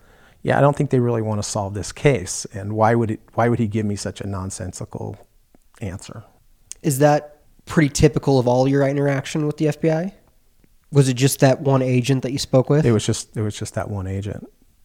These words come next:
Speaker 1: But I, I remember, I think I spoke with him a couple of times.
Speaker 2: What do you think his impression of the story was?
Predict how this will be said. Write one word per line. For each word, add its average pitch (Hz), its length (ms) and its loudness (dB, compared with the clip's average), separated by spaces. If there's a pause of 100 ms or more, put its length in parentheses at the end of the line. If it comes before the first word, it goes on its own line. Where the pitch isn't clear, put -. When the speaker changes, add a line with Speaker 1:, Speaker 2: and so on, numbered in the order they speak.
(240)
Speaker 1:
But 123 100 6
I, 139 100 8
I - 20 8
remember, 233 300 6
I 175 40 4
think 214 200 0
I 143 40 2
spoke - 280 -2
with 117 100 -4
him 117 100 -2
a 104 60 -4
couple - 300 -8
of 110 60 -14
times. 101 520 -12 (400)
Speaker 2:
What 175 180 4
do 214 60 -2
you 214 220 2
think 156 420 0
his - 420 0
impression 131 600 -2
of 120 520 -8 (120)
the 139 100 4
story 123 340 2
was? 151 460 -8